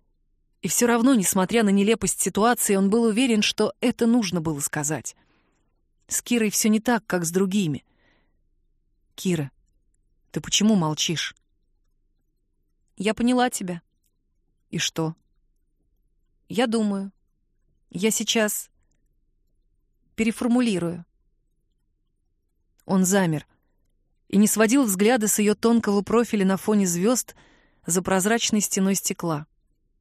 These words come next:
«Всё», выдохнула Кира. «Я поняла, как нужно». Макс не выдержал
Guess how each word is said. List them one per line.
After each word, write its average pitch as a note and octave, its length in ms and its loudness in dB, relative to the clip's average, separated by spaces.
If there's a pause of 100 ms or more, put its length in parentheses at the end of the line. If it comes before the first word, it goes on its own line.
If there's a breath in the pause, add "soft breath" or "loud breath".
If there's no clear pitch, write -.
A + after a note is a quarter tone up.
(520)
«Всё», A3+ 380 -2 (520)
выдохнула F#3+ 520 0
Кира. E3+ 380 -4 (720)
«Я G#3+ 180 0
поняла, C4 360 4
как - 220 -4
нужно». E3 420 0 (1160)
Макс F#3+ 380 2
не G3+ 140 4
выдержал F3+ 500 0